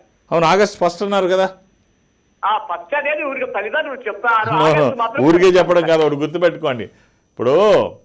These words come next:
Speaker 1: మీ దగ్గర సెల్ ఫోన్ ఉంటే అందులో ఫోన్ ఎవరికైనా మీరు చెయ్యాలనుకుంటే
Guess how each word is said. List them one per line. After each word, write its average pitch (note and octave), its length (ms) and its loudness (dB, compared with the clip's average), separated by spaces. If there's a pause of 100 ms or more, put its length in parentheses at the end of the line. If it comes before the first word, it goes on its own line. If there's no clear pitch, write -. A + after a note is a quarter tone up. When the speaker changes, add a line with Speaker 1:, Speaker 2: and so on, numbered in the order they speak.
(240)
Speaker 1:
మీ C#3+ 160 0
దగ్గర F3 420 4
సెల్ E3+ 260 2
ఫోన్ F3 260 0
ఉంటే C#3 480 -2 (800)
అందులో E3 580 2 (100)
ఫోన్ F3 240 2
ఎవరికైనా E3+ 460 0
మీరు D#3 300 -4
చెయ్యాలనుకుంటే D3 960 0